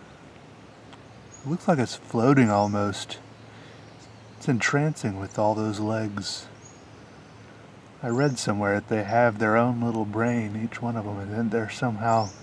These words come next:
coordinated. It's pretty cool, to say the least, even if I am totally grossed out by it.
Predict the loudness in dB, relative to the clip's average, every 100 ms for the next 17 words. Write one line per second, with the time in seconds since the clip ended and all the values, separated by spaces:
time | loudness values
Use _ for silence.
0 | -20 -18 -18 -18 -12 -2 2 2 0 -4
1 | -2 -4 -6 -10 -16 -16 -20 -20 -20 -20
2 | -20 -20 -20 -20 -20 -20 -20 -20 -20 -18
3 | -18 -18 -20 -20 -20 -20 -20 -20 -20 -20
4 | -20 -20 -20 -20 -20 -20 -20 -20 -20 -20
5 | -20 -20 -12 -4 -2 0 0 0 -2 -4
6 | -2 -2 -2 -4 -6 -14 -20 -20 -20 -20
7 | -20 -20 -20 -8 -2 0 -2 0 2 2
8 | 0 -10 -20 -20 -20 -20 -14 -10 -2 0
9 | 2 2 0 -4 -10 -20 -20 -20 -20 -20
10 | -20 -20 -4 -2 -2 2 4 4 2 0
11 | 0